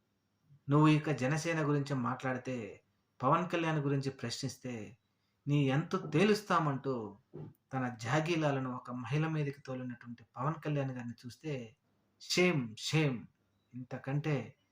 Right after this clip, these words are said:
ఇంకొకటి షేమ్ లేదు జనసేన పార్టీకి కానీ ఆ పార్టీ అధినేత పవన్ కళ్యాణ్ గారికి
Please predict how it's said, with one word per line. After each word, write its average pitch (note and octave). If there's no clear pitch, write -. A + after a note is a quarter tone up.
ఇంకొకటి A#2+
షేమ్ C#3+
లేదు D#3+
జనసేన C3+
పార్టీకి C3
కానీ F3+
ఆ B2
పార్టీ B2+
అధినేత A#2+
పవన్ B2+
కళ్యాణ్ A#2+
గారికి A2+